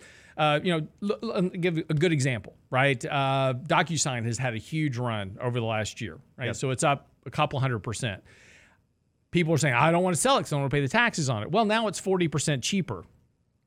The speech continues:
Speaker 1: So do you wanna sell it now? Well, no, I don't wanna sell it now because I'm losing money in it. Well,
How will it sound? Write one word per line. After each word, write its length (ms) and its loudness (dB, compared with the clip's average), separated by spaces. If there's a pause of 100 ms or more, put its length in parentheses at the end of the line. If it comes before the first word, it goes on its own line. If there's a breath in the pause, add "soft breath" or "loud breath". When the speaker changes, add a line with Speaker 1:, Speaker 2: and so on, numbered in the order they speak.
(120)
Speaker 1:
So 400 2
do 120 -2
you 80 2
wanna 200 0
sell 260 0
it 100 -4
now? 300 2
Well, 120 0
no, 120 2
I 80 4
don't 120 2
wanna 120 0
sell 200 -2
it 60 -4
now 200 0
because 280 -2
I'm 200 2
losing 280 0
money 280 2
in 100 0
it. 200 -6
Well, 280 -4